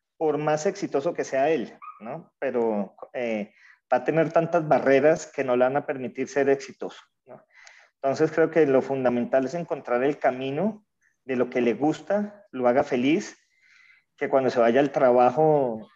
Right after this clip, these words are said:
diga, "Qué rico ir al trabajo", que cuando está de vacaciones, "Pucha, ¿cuándo es que llego para, para irme para el trabajo?",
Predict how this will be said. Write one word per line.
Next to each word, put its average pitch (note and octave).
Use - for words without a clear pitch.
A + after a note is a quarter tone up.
diga, C3
"Qué -
rico D#3
ir D3+
al C#3+
trabajo", C3+
que D#3
cuando B2+
está C3
de C3
vacaciones, C#3+
"Pucha, C#3
¿cuándo C#3+
es C#3+
que D#3
llego D3+
para, B2
para C3
irme B2
para C3+
el A#2+
trabajo?", D3+